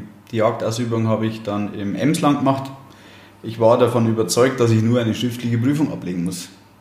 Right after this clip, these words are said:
Habe mich allerdings, ähm, reglich getäuscht. Es war dann auch noch das Thema Waffenhandhabung mit dabei und auch noch zu jedem Fachgebiet sich mündlich im Endeffekt abfragen zu lassen. Also da war ich dann schon erstaunt,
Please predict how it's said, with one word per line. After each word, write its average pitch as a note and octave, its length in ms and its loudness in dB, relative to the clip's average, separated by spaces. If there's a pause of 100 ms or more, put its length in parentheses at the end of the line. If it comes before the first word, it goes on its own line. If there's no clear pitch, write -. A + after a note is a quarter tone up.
(600)
Habe G#2 120 -6
mich G#2 120 -2
allerdings, A2+ 920 -2
ähm, A#2 640 2
reglich B2 360 -2
getäuscht. B2+ 680 0
Es - 100 -14
war A2+ 160 2
dann A#2 160 0
auch A2+ 80 -4
noch A2+ 140 -2
das - 140 -10
Thema A2 240 0
Waffenhandhabung C3+ 1000 2
mit C3+ 160 -2
dabei B2 480 2
und A#2 180 -4
auch A2+ 180 -2
noch A2+ 240 0 (400)
zu - 140 -6
jedem A2+ 160 0
Fachgebiet A#2+ 480 -2
sich A#2 180 -8
mündlich C#3+ 360 0
im C#3 80 0
Endeffekt B2+ 280 0
abfragen B2 400 2
zu A#2+ 80 -4
lassen. A#2 320 0
Also G2+ 420 0 (1120)
da A2 120 -2
war A#2 100 6
ich A#2+ 60 4
dann A#2 100 2
schon B2 120 0
erstaunt, A#2+ 540 2